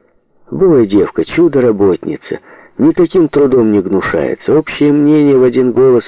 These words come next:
что партизанский вожак лесных в эту тётку. Вот её видели в швейной артели или чулочницей. Не успеешь оглянуться, а она уже парикмахерша. Вы обратили внимание,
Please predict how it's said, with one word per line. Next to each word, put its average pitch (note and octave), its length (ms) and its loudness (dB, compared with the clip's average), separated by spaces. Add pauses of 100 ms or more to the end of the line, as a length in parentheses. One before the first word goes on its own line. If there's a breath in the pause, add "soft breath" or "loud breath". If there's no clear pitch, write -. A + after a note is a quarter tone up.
(120)
что - 160 -4
партизанский G#2+ 880 -2
вожак G2 400 0
лесных G#2+ 540 -2 (380 loud breath)
в G#2 140 0
эту - 300 0
тётку. - 640 -10 (760 soft breath)
Вот G3 220 -2
её E3 140 4
видели D3 420 2
в - 80 -4
швейной A#2 500 0
артели G2+ 440 0
или F#2+ 380 -2 (260 loud breath)
чулочницей. E2 1080 -4 (680 loud breath)
Не B2+ 100 2
успеешь D#3 420 0
оглянуться, D3+ 680 0
а - 140 -6
она A#2 280 0
уже A2+ 200 0
парикмахерша. D#2+ 1120 -4 (720 loud breath)
Вы A#2+ 220 0
обратили A#2+ 360 0
внимание, G2+ 560 0